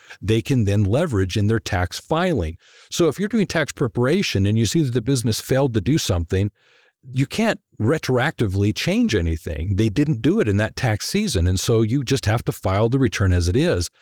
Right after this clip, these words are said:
But the tax planning is to say, to go to the business owner, "Here's something that the government has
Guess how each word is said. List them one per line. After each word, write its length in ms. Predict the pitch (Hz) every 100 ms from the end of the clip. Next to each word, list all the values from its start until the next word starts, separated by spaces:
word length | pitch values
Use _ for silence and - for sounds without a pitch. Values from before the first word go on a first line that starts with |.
| - - _ -
But 120 | 151
the 80 | 139
tax 320 | 165 135 -
planning 420 | - 202 254 151
is 140 | 107
to 80 | -
say, 260 | 104 120 113
to 80 | 113
go 140 | 151
to 60 | 131
the 80 | 101
business 440 | 151 196 135 -
owner, 300 | 95 98 107 - -
"Here's 320 | - 202 240
something 420 | - 196 170 156 127
that 180 | 117
the 360 | 120 113 113 110
government 480 | 110 147 170 151 107
has 180 | 127